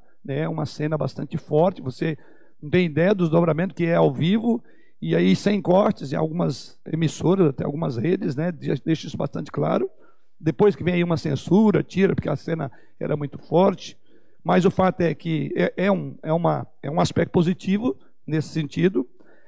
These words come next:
Ela po-, elas podem nos aproximar daqueles que perdemos o contato e por muito tempo. As redes sociais também, elas podem proporcionar a entrarmos em um contato e associar com bons cristãos e bons pregadores no mundo inteiro.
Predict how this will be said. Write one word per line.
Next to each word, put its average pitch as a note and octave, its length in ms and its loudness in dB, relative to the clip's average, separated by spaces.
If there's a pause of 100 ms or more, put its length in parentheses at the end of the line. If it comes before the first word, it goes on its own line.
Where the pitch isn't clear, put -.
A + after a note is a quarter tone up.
(140)
Ela A3+ 320 4
po-, A3 320 4
elas G3+ 320 2
podem G#3 280 4
nos G#3 180 2
aproximar G3 540 0
daqueles G3 480 0
que F#3 440 2 (200)
perdemos F#3+ 400 4
o F#3+ 60 2
contato F#3 500 0
e E3 40 -2
por F3+ 240 2
muito G#3 340 2
tempo. F#3+ 420 2 (760)
As F3+ 160 2
redes A#3+ 160 4
sociais G#3+ 560 4
também, G3+ 320 2
elas G3 280 2
podem F#3+ 280 2
proporcionar A3+ 1000 2 (720)
a G3+ 160 4
entrarmos A#3 840 4
em A3+ 220 2
um B3 80 0
contato G#3 600 0
e - 40 4
associar G3 480 2
com F#3 200 -6
bons A3+ 280 4
cristãos G3 640 0
e G3 60 -2
bons G3 300 -2
pregadores F#3+ 600 2
no G#3 160 0
mundo A#3+ 340 2
inteiro. G3+ 500 2